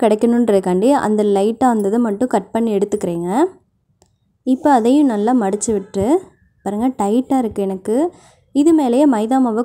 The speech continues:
கொஞ்சமா நான் தூவிக்கிறேங்க. இப்போ நம்ம இதை இப்போ குட்டி குட்டி பீசஸா போட்டுடலாம். உங்களுக்கு எவ்வளோ தடிமன் வேணுமோ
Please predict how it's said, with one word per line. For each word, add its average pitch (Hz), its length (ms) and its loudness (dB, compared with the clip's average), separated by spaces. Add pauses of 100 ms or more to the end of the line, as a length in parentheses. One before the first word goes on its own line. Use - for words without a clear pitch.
கொஞ்சமா 240 380 0
நான் 202 180 -6
தூவிக்கிறேங்க. 208 560 -2 (2250)
இப்போ 285 220 -4
நம்ம 233 260 0
இதை 196 160 0 (2750)
இப்போ 339 140 4 (100)
குட்டி 254 240 4
குட்டி 247 200 2 (160)
பீசஸா 254 380 2 (100)
போட்டுடலாம். 202 520 2 (1400)
உங்களுக்கு 262 380 6
எவ்வளோ 320 220 6 (180)
தடிமன் 262 400 6
வேணுமோ 220 260 2